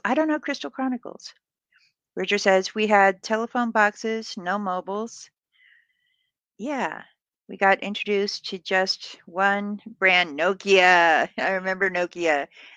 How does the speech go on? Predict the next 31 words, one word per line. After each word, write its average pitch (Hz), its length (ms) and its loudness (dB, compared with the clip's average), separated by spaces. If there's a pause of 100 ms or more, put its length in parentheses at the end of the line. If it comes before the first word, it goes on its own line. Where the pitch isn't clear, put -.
I 196 120 4
remember, 214 600 4
uh, 180 180 2
phone 302 280 -2
booths. - 500 -8 (800)
Uh, 165 420 -8 (720)
I 180 120 -4
have 196 240 2
a 185 80 -8
few 196 240 -10
tardises 170 680 -6
over 156 200 -12
here. 160 280 -16 (1000)
But 156 280 -4
yeah, 160 180 -8
we 175 180 -6
didn't 240 260 -2
have 202 200 4
the 160 80 -2
nice 170 420 0
toll 151 220 -4
booths 131 380 -10
like 120 240 -4
that. 143 420 -4
No, 127 400 -10
we 156 100 -12
had 147 280 -4
the 131 280 -6
little 135 200 -8
cheapy 143 360 -14
things. 117 440 -8